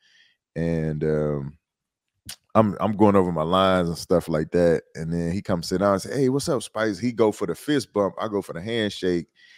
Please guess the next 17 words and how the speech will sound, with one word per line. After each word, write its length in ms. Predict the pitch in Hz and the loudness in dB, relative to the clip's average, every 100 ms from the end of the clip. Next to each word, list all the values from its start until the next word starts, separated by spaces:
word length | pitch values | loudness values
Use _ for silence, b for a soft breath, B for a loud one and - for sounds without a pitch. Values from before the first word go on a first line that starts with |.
| b b - | b b -8
And 160 | 85 | -2
then 240 | 98 98 98 | 0 2 2
it, 140 | 92 | 2
like, 380 | 95 90 87 78 _ _ _ _ | 2 2 2 -4 _ _ _ _
we 160 | 107 117 | -2 0
do 240 | 95 127 | 4 6
this 220 | 107 104 | 8 8
for 400 | - 104 92 85 | 6 6 8 8
a 120 | - 78 | 4 0
good 460 | 76 104 110 - | 2 6 6 4
ten 260 | - 113 98 | 0 0 0
seconds. 420 | - 107 95 78 | 2 2 2 0
And 100 | 85 | 0
I'm 120 | 101 | 0
like, 220 | 62 50 76 | -2 -8 -8
"Man, 340 | 80 73 69 - - | -6 -4 -8 -12 -12
God, 360 | - - - | -10 -8 -10